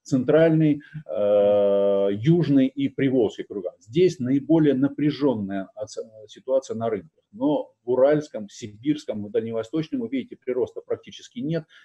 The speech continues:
и поэтому, э, там сегодня гораздо менее, э, напряжения на рынке, которое происходит вот в эти, ну, буквально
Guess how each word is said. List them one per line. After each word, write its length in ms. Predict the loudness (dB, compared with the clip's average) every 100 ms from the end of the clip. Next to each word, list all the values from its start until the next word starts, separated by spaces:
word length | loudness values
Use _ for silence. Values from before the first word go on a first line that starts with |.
| _
и 80 | -6
поэтому, 500 | -4 -2 -4 -6 -8 _ _
э, 180 | -16 -16 _
там 200 | -6 -4
сегодня 400 | -4 -2 -2 -4
гораздо 440 | -2 0 0 -2
менее, 520 | -8 -6 -4 -4 -6 -10
э, 60 | -20 -20 -20 -20 _ _ _ _ _
напряжения 600 | -8 -4 -2 0 0 0
на 160 | 0 0
рынке, 280 | 0 -2 -4
которое 340 | -6 -2 -2
происходит 560 | -2 -6 -4 -8 -8 -10
вот 100 | -10
в 60 | -10
эти, 160 | -10 -14
ну, 100 | -12
буквально 540 | -8 -4 -4 -4